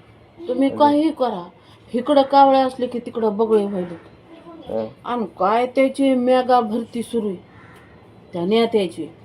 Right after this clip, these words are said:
Speaker 2: हं.
Speaker 1: देशातल्या म्हण, आपल्या म्हण, आपल्याकडं म्हणतात म्हण, एक जे ऑस्ट्रेलिया देश आहे का, तर त्या ऑस्ट्रेलियाची जेवढी लोकसंख्या आहे, तेवढी आपल्या देशात म्हण तरुणाची लोकसंख्या आहे. ते तरुण बेरोजगार होऊ द्या, पण ह्या नेत्याला आमच्या पक्षात येऊ द्या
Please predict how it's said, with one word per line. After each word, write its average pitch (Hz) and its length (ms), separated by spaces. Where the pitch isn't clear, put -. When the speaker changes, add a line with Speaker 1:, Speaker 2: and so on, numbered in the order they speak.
Speaker 2:
हं. 113 300
Speaker 1:
देशातल्या 240 600
म्हण, 247 180
आपल्या 247 340
म्हण, 240 220
आपल्याकडं 233 540
म्हणतात 233 360
म्हण, 247 200
एक 233 440
जे 190 180
ऑस्ट्रेलिया 233 580
देश 254 280
आहे 262 100
का, 185 220
तर 233 60
त्या 220 260
ऑस्ट्रेलियाची 247 600
जेवढी 247 360
लोकसंख्या 247 480
आहे, 233 120
तेवढी 240 240
आपल्या 226 360
देशात 220 540
म्हण 240 180
तरुणाची 233 440
लोकसंख्या 160 520
आहे. - 140
ते 247 100
तरुण 262 560
बेरोजगार 254 640
होऊ 233 200
द्या, 196 220
पण 233 140
ह्या 233 200
नेत्याला 240 540
आमच्या 240 340
पक्षात 233 400
येऊ 214 200
द्या 175 180